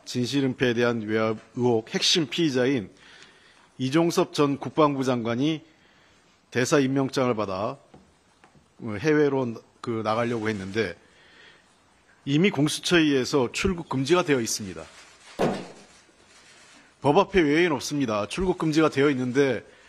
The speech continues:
이종섭 장관을 예외로 할 수 있-, 있습니까? 도대체 윤석열 정부는 무슨 의미로 이 해외 그 호주 대사를 임명해서 내보내겠다는 겁니까?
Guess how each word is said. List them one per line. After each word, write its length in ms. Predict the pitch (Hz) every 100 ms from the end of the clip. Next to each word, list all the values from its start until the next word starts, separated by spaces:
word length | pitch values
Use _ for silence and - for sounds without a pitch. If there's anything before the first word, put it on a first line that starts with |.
| _
이종섭 480 | 127 143 160 165 -
장관을 520 | 147 135 135 143 113
예외로 380 | 127 143 143 135
할 120 | 127
수 160 | - 151
있-, 100 | 107 -
있습니까? 640 | 120 - - 131 120 147 190 - - - - - - - _
도대체 500 | - 131 - 170 139 - - _ _ 139
윤석열 400 | 151 175 175 170
정부는 540 | 156 139 156 175 117 -
무슨 360 | 131 143 196
의미로 460 | 180 160 147 123 98 - - - - -
이 280 | 123 123
해외 400 | 107 175 165 156
그 240 | 139 - 127
호주 280 | 196 185 170
대사를 520 | 151 143 135 127 123
임명해서 540 | 131 139 131 123 127 117
내보내겠다는 560 | 127 139 131 127 110
겁니까? 400 | 98 95 - 101